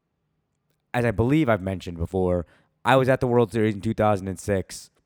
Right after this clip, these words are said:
in Detroit when, with hyperbole,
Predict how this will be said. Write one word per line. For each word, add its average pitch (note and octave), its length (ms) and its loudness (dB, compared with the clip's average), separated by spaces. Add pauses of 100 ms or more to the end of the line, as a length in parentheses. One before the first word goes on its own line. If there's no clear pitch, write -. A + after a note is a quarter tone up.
(180)
in A#2 180 -4
Detroit G2 500 2 (460)
when, F#2+ 580 -6 (1040)
with A#2+ 160 -2
hyperbole, C3+ 720 0